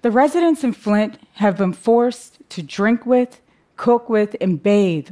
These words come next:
with bottled water while paying the highest water bills in the country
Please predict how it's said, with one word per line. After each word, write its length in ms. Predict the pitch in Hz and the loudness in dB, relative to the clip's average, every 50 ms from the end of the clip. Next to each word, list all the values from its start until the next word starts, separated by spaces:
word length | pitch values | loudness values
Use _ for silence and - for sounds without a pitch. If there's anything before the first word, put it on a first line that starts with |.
| 202 | -14
with 320 | 165 156 175 139 131 131 - | -12 -12 -12 -12 -12 -10 -4
bottled 460 | 190 196 202 233 233 240 208 185 175 | 0 2 2 2 2 0 -2 -2 0
water 480 | 185 190 202 196 160 143 95 - 196 - _ _ _ _ _ _ _ _ _ | 0 2 2 2 2 -2 -6 -14 -18 -20 _ _ _ _ _ _ _ _ _
while 160 | - 196 190 | 0 2 2
paying 320 | 180 - 196 220 214 208 190 | 2 0 0 0 0 0 -2
the 240 | 175 170 - - | -4 -6 -6 -2
highest 400 | - 247 262 269 277 277 - - | 0 2 2 2 0 -2 -4 -4
water 260 | 208 226 233 226 214 202 | 0 2 2 2 2 0
bills 360 | 151 180 175 175 170 160 170 | -2 -2 -2 -2 -2 -2 -4
in 80 | 165 | -4
the 80 | 170 160 | -4 -4
country 600 | - - 208 202 190 - - 170 151 143 143 147 | -4 -2 -2 -2 -2 -2 -6 -8 -8 -8 -8 -10